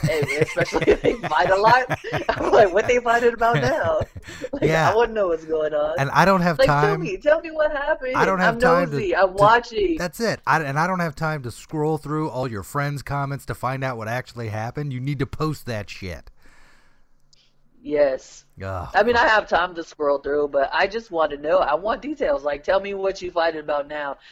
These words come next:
Speaker 1: Why you delete all y'all's pictures? Like, tell me.
Speaker 2: <laughs> And then,
Speaker 1: Like,
Speaker 2: and then
Speaker 1: you put
Speaker 2: tomorrow
Speaker 1: it out there on
Speaker 2: morning
Speaker 1: Facebook. Just tell me.
Speaker 2: Yeah, and then tomorrow morning, everything's hunky-dory again, and, "Oh, love is sweet. It's wonderful."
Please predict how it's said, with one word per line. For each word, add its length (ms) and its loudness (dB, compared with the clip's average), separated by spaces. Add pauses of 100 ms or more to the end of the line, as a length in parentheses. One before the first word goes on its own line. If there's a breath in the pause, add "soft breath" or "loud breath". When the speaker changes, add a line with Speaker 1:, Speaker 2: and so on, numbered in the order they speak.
(140)
Speaker 1:
Why 220 4
you 140 -2
delete 320 -4
all 180 4
y'all's 380 0
pictures? 460 -10
Like, 220 0
tell 300 0
me. 380 -10
Speaker 2:
<laughs> 60 -20 (460 soft breath)
And 140 -6
then, 220 -4
Speaker 1:
Like, 100 8
Speaker 2:
and 100 2
then 80 -4
Speaker 1:
you 120 -4
put 60 -4
Speaker 2:
tomorrow 240 6
Speaker 1:
it 20 4
out 160 4
there 120 4
on 180 6
Speaker 2:
morning 220 2
Speaker 1:
Facebook. 340 0
Just 280 -8
tell 200 0
me. 420 -8 (180)
Speaker 2:
Yeah, 240 -2
and 80 -4
then 120 -4
tomorrow 340 0
morning, 400 -6
everything's 460 -6
hunky-dory 640 -6
again, 320 -8
and, 200 -10
"Oh, 220 0
love 300 0
is 160 -4
sweet. 560 -6
It's 180 -8
wonderful." 920 -6